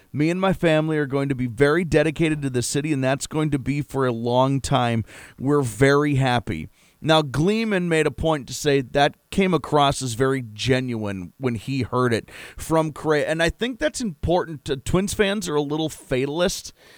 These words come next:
in that, like, and, and let's be honest, baseball in general right now is like, why did the Twins over, like,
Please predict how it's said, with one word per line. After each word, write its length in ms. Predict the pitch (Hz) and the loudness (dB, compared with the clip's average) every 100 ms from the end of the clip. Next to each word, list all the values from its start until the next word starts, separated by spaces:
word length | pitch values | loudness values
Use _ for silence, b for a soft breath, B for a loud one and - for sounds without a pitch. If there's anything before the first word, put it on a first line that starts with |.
| b | b
in 220 | - 165 160 | -2 0 4
that, 300 | 156 151 147 | 4 2 2
like, 480 | 147 135 127 - - _ - - | 2 2 0 -8 -20 _ -20 -4
and, 320 | 208 220 185 - | 0 2 0 -4
and 380 | 185 190 165 139 | -4 -4 -6 -4
let's 160 | 180 | -4
be 160 | - 180 | -2 -2
honest, 460 | 175 151 - 131 107 | -2 -2 -8 -6 -2
baseball 520 | 160 156 - 170 156 | 0 -2 0 2 2
in 140 | 143 | 0
general 360 | 113 127 139 160 | 2 2 4 4
right 220 | 160 160 | 4 2
now 300 | 151 151 160 | 2 0 0
is 140 | 151 | -2
like, 180 | 123 117 | -4 -6
why 380 | - 90 113 117 | -6 -8 -2 0
did 140 | 165 - | -2 -8
the 80 | |
Twins 580 | - - 120 151 113 98 | -10 -6 -6 -6 -6 -8
over, 380 | 107 110 117 101 | -8 -6 -6 -4
like, 200 | 117 131 | -2 -4